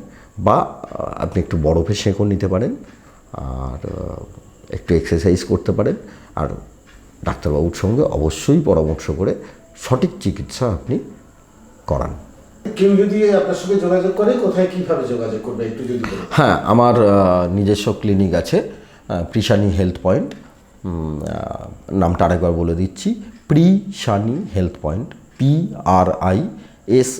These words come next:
Speaker 1: এইচ এ এন আই, প্রিশানি হেলথ পয়েন্ট, হরিনাবি, রাজপুর সোনারপুর পৌরসভার পাশে, হরিনাবি পোস্ট অফিসের বিপরীত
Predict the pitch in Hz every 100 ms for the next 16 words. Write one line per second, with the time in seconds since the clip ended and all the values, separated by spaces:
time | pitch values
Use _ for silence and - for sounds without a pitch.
0 | - 117 113 - 107 110 202 - - -
1 | 107 101 - 87 85 64 - - _ _
2 | _ - 113 120 117 165 - - 95 90
3 | - 90 151 - - - - - 107 107
4 | 92 117 - - - - 107 - - 151
5 | - 113 101 - 104 95 87 87 - 87
6 | 92 - - - - - - 95 - 123
7 | - - 107 95 92 101 - - 104 107
8 | - 95 98 101 78 95 - 98